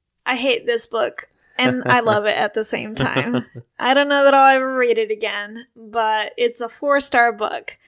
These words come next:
Speaker 1: So, unle-, if, in case you hadn't figured it out by the title, uh, this guy is really full of himself. Uh, picture everything odious about humanity, uh, encapsulated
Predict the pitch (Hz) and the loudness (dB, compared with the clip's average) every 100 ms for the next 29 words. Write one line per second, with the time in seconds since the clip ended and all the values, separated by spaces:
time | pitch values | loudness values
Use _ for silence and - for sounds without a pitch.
0 | - _ - 294 277 277 269 262 - _ | -20 _ -4 2 6 6 6 2 -4 _
1 | _ _ _ _ _ _ _ - 262 269 | _ _ _ _ _ _ _ -6 0 2
2 | 285 294 - - 269 277 - - 277 339 | 2 0 -2 -6 -4 -2 -6 -10 -2 0
3 | 359 349 302 311 277 254 302 277 262 247 | 2 4 4 4 0 -4 -2 2 2 4
4 | 240 220 226 226 220 214 240 226 208 208 | 4 4 2 0 0 -2 2 2 2 -2
5 | 220 _ _ 240 226 135 214 - 262 285 | -6 _ _ -4 -2 -2 -4 -6 0 0
6 | 277 277 247 240 240 233 233 233 240 247 | 2 2 4 4 2 0 -4 -4 -8 -6
7 | 254 - 226 208 208 208 214 220 208 220 | -8 -6 -6 -6 -8 -12 -6 -2 -2 -2
8 | - _ _ _ _ - 233 226 220 214 | -8 _ _ _ _ -8 0 2 2 0
9 | 311 339 - - 339 302 277 - 277 285 | -4 -2 -2 0 2 2 2 2 0 0
10 | 302 302 294 285 285 262 - 254 233 226 | -6 -4 0 0 -2 -12 -2 0 2 0
11 | 220 - 226 208 196 233 220 208 208 - | -2 -2 0 0 -4 -10 -6 -6 -6 -6
12 | - - _ _ _ _ - - 220 - | -8 -12 _ _ _ _ -8 0 0 0
13 | 220 226 240 - 226 220 214 214 190 | -6 -2 -2 -2 -4 -2 0 0 -4